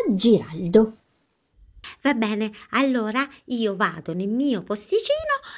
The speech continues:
Speaker 2: però se mi addormento svegliami, eh? Ok? Era una nebbiosa giornata d'autunno e Piccolo Riccio nella sua tana faceva i capricci. "Ma io non voglio dormire",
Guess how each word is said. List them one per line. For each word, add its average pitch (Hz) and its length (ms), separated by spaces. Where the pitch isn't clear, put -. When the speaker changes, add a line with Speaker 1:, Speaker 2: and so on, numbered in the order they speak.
Speaker 2:
però 320 340
se 233 160
mi 233 80
addormento 302 1120
svegliami, 185 580
eh? 330 280
Ok? 240 640
Era 220 120
una 180 220
nebbiosa 381 920
giornata 175 600
d'autunno 135 880
e 175 100
Piccolo - 460
Riccio 180 400
nella 120 260
sua 339 220
tana 147 360
faceva - 420
i 160 80
capricci. - 880
"Ma 262 140
io 214 220
non 302 260
voglio 320 480
dormire", 247 960